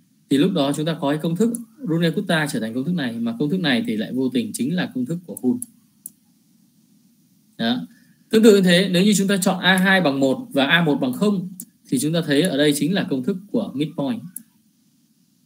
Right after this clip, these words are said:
Và như thế cuối cùng là gì ạ? Nếu như chúng ta chọn A hai bằng một,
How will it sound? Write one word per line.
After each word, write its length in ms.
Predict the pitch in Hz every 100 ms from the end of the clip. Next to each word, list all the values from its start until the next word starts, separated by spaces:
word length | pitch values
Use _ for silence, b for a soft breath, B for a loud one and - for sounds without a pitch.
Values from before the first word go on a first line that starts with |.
| _ _ _ _ -
Và 440 | 123 117 117 123 - _ -
như 100 | 160
thế 260 | 147 139 139
cuối 100 | 139
cùng 200 | - 135
là 60 | 120
gì 100 | 120
ạ? 100 | - - _ - - -
Nếu 120 | 143
như 120 | 180 175
chúng 100 | 160
ta 120 | 165
chọn 220 | - 147
A 140 | 151 160
hai 220 | 160 151
bằng 180 | 127
một, 120 | 120